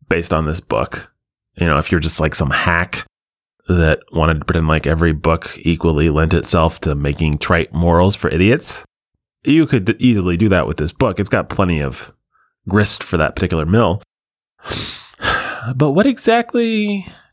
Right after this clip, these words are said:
did Richard Adams want us to take away from this book? That is a question that I have, and I do not have the answer to that question, but it intrigues me. If Jake and Brandon were here, they'd be like, "Ah, here's the answer, Nathan."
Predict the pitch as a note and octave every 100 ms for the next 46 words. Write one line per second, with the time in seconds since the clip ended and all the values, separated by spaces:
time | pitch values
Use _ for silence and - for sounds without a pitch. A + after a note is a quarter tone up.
0 | - D3 D3 D3 D3 C#3 - C3+ C#3 C3
1 | B2+ A2+ A2+ A2+ - - _ _ - F#2
2 | - - - G2 - D#2 - C#2 C2+ -
3 | D#2+ B1 - - - _ - - - -
4 | - _ _ _ _ _ - C3 A#2+ A#2
5 | G#2+ F#2 D#2+ D#2 G#1+ G1+ - _ _ _
6 | _ _ _ - G2+ G2+ F#2+ F#2+ F#2 E2
7 | D#2 D#2+ - C2 - - B1 - - -
8 | _ _ _ _ _ _ F#2 F2+ E2 -
9 | _ _ _ _ _ - F2+ F2 F#2 D2+
10 | C#2 A#1 B1+ - _ _ F#2+ G#2 F#2+ E2+
11 | E2+ E2+ D2+ E2 F2 E2+ G2+ A#3 F4 A4
12 | A#4 A#4 F4+ E4 G#4+ E4 D#4 G4 A4+ G#4
13 | C#4 B3 C4 F4 G4